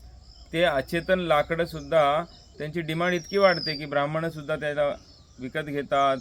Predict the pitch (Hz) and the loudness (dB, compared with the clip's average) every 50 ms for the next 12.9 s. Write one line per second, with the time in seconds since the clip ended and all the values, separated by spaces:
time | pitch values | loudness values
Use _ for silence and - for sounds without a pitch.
0 | - - - 135 - 180 175 165 170 180 165 175 175 180 170 156 151 160 160 156 | -6 -14 -14 -6 -4 -4 -2 -2 -4 -4 -2 0 0 0 0 -2 -4 -4 -6 -8
1 | - - - - - - - - 135 139 147 160 185 202 214 220 240 226 208 185 | -10 -12 -14 -14 -12 -12 -10 -8 -8 -4 -2 -2 0 2 4 4 6 8 8 8
2 | 170 165 165 165 147 135 127 113 - 110 110 - - - - - - 147 131 135 | 8 6 2 0 0 0 -2 -2 -4 -10 -12 -14 -18 -20 -18 -8 -4 -2 -2 -2
3 | 139 151 160 165 170 160 151 143 - 156 147 151 143 - 165 156 147 - - 139 | -2 -2 -2 -2 -2 -2 -4 -6 -4 -4 -4 -4 -6 -6 -8 -8 -8 -8 -8 -8
4 | 135 135 135 135 127 156 147 135 139 135 127 127 127 131 131 131 135 143 151 143 | -8 -8 -8 -10 -10 -10 -8 -4 -2 -2 -2 -2 -2 -4 -4 -4 -4 -6 -6 -6
5 | 135 139 151 - - 143 131 127 127 135 143 147 160 160 147 139 127 - - - | -4 -6 -6 -6 -4 -2 -2 0 0 0 0 0 0 -2 -2 -6 -6 -8 -10 -14
6 | 143 135 - 151 147 165 185 190 196 196 196 196 196 190 190 185 180 180 175 170 | -12 -10 -10 -8 -6 -4 -4 -2 -2 -2 0 2 4 4 4 4 2 0 -4 -4
7 | 160 156 - - 139 135 - - - - - - - - - - - - - - | -4 -6 -6 -8 -12 -12 -12 -16 -18 -18 -18 -18 -18 -18 -16 -16 -16 -14 -14 -14
8 | - - - - 120 131 147 147 143 135 - - - - - 131 131 - - 160 | -14 -14 -12 -8 -8 -6 -6 -6 -8 -12 -14 -14 -14 -10 -10 -10 -8 -4 -2 -2
9 | 160 147 143 131 160 180 180 160 131 117 110 - - - - - - - - - | -2 -2 -4 -4 -2 0 0 0 -2 -4 -6 -10 -14 -20 -20 -20 -20 -14 -10 -10
10 | 127 - - 180 185 190 185 - - 151 135 131 135 139 156 170 190 202 202 208 | -8 -4 -4 -4 -2 -4 -4 -2 0 0 0 0 0 0 4 6 6 6 6 4
11 | - 202 202 202 190 208 202 - - 185 175 175 175 175 165 175 - 165 165 160 | 4 2 2 2 2 0 -2 -2 -2 -4 -2 -2 -4 -4 -4 -4 -4 -4 -4 -4
12 | 160 156 156 143 131 135 135 139 139 - 151 147 147 143 135 131 127 131 | -4 -4 -2 -2 0 0 -2 -2 -2 -2 -2 -2 -2 -2 -4 -4 -4 -6